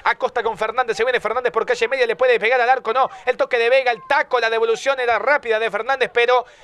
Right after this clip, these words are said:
le vuelven a quitar el balón. Juega ahora por la izquierda, se viene Merlo, a ver con esta Merlo. Lo marcó, lo siguió bien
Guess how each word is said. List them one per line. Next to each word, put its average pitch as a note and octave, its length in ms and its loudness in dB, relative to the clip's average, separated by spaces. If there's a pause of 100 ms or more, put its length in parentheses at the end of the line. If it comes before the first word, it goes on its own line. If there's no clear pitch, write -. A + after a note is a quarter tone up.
(180)
le E3 160 0
vuelven G#3+ 300 0
a F#3+ 80 -2
quitar G#3+ 260 -2
el G#3 80 0
balón. G#3+ 400 0 (160)
Juega A#3+ 460 2
ahora A#3+ 320 2
por A3+ 140 -2
la A3 60 0
izquierda, B3 380 0
se G#3 140 -2
viene A#3+ 240 2
Merlo, A#3+ 320 0
a - 20 2
ver B3+ 180 0
con A#3+ 140 -2
esta B3 280 -2
Merlo. C#4+ 580 2 (320)
Lo F#3+ 180 0
marcó, G3+ 640 0
lo F3+ 260 -2
siguió G#3+ 400 -4
bien A#3 460 -2